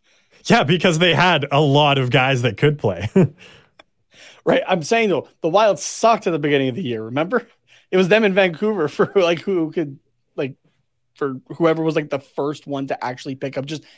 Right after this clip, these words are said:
Speaker 2: any type of win in the season. <laughs>
Speaker 1: Yeah, and then they, after that, they figured it out. Now they're, like, what,
Speaker 2: And now
Speaker 1: first in
Speaker 2: they're
Speaker 1: the
Speaker 2: fine,
Speaker 1: division?
Speaker 2: yeah. Either way, the
Speaker 1: So,
Speaker 2: guy's
Speaker 1: yeah.
Speaker 2: been stuck in the A H L for the entire time.
Speaker 1: Yeah. Any-,
Speaker 2: This
Speaker 1: anyways,
Speaker 2: year, so.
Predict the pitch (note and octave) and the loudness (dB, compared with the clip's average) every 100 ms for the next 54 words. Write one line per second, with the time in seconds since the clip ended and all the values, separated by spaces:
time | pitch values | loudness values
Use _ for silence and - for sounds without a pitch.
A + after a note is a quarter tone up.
0 | _ E3 F3 F#3+ E3 C#3+ B2+ C#3+ F3+ D#3+ | _ -6 -4 -4 -2 -2 -4 -4 -2 -2
1 | B2 A#2 - C3 C3 C#3 - - - _ | -6 -10 -8 -8 -8 -12 -12 -14 -14 _
2 | _ _ - _ _ _ - C4+ A#2+ E3 | _ _ -20 _ _ _ -2 0 2 2
3 | G#3 F3+ D#3 C#3 F3 D#3+ C#3+ D3 C3+ A#2+ | 4 2 2 2 2 2 2 2 0 0
4 | D3+ D3 B2+ D3 A2 B2 C#3 C#3+ C3+ C3 | 2 2 2 0 2 2 4 2 2 0
5 | - - C#3+ - - G3 F#3+ E3+ D3 C3+ | -4 -2 -2 -2 0 2 4 4 4 4
6 | A#2+ G#2 G2+ C#3 F#3 _ _ _ - - | 2 2 2 2 0 _ _ _ -20 -8
7 | - A3+ A3+ G#3+ D3+ F3+ G3+ A3 - - | 0 2 4 4 4 4 4 2 0 0
8 | G3 E3+ F3+ E3+ D#3+ D3+ D#3 D#3 C#3 C#3+ | -2 0 -2 -2 -2 -2 0 0 0 -6
9 | B2 A#2+ A#2 B2+ A2+ A2+ A#2+ G#2+ G#2+ - | -6 -8 -8 -6 -6 -10 -10 -12 -14 -20
10 | _ _ _ _ _ _ A#2 - _ - | _ _ _ _ _ _ -6 -6 _ -20
11 | _ _ _ _ D3+ - F3+ E3 G#2 F#2+ | _ _ _ _ -2 0 2 2 2 -2
12 | - _ G#2+ | -8 _ -12